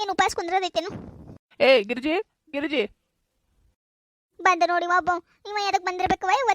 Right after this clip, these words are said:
Speaker 1: ತಾಯಿ?
Speaker 2: ಏ, ನಿಮ್ಮ ಅವ್ನ, ನಂದು ಕಿಶೆದಂದು ರೊಕ್ಕ ತಗೊಂಡಿಲ್ಲಿ ನೂರು ರೂಪಾಯಿ. ತಗೊಂಡಿಲ್ಲಿ?
Speaker 1: ಇನ್ನು ಸುಡುಗಾಡಿಕೆ ಇಡ್ಲಿ. ನಾ ಏನ್ ನೂರು ರೂಪಾಯಿ ತಗೊಂಡು ಎಲ್ಲ ನೂರು ರೂಪಾಯಿ,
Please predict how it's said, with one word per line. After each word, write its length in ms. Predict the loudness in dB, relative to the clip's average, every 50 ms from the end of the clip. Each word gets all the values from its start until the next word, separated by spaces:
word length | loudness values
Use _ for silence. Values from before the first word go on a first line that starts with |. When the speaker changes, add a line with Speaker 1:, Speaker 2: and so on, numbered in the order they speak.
| 2 2
Speaker 1:
ತಾಯಿ? 200 | 2 2 0 -2 -6 -14 _ _ _ _ -20 -20 -20 -20 _ _ _ _ -2 0
Speaker 2:
ಏ, 40 | 0 0 0
ನಿಮ್ಮ 100 | 4 4 4
ಅವ್ನ, 140 | 4 2 -2 _ _ _ _ -6 -4 -4
ನಂದು 180 | -4 -4 -6 -6
ಕಿಶೆದಂದು 380 | -2 -2 0 0 0 2 2 2 2 2 2 2
ರೊಕ್ಕ 120 | 2 2 0
ತಗೊಂಡಿಲ್ಲಿ 340 | -2 -2 -2 -2 -2 -2 -6 -10 _ -2 2
ನೂರು 120 | 2 4
ರೂಪಾಯಿ. 160 | 4 2 -4 -4 -6 _ _ _ 4 6
ತಗೊಂಡಿಲ್ಲಿ? 360 | 6 6 6 2 -2 -4 -6 -8 -12 _ -20 -20 -20 -20 -20 -20 -20 -20 _ _ 0 2
Speaker 1:
ಇನ್ನು 120 | 2 4 4 4
ಸುಡುಗಾಡಿಕೆ 400 | 4 6 6 6 4 4 0 -6
ಇಡ್ಲಿ. 200 | -6 -4 0 4 6 6 6 4 2 -2 -8 -20 -20 _ -12 -6 -2
ನಾ 80 | 0 0 2 4 2
ಏನ್ 100 | 2 2 2
ನೂರು 100 | 0 2 4
ರೂಪಾಯಿ 160 | 2 2 2 2
ತಗೊಂಡು 400 | 0 0 -2 -2 -2 -2 -2 -4 -4 _ _ -4 -2 0
ಎಲ್ಲ 100 | 2 2 2 2 2
ನೂರು 120 | 2 0 2
ರೂಪಾಯಿ, 220 | 0 0 -2 -2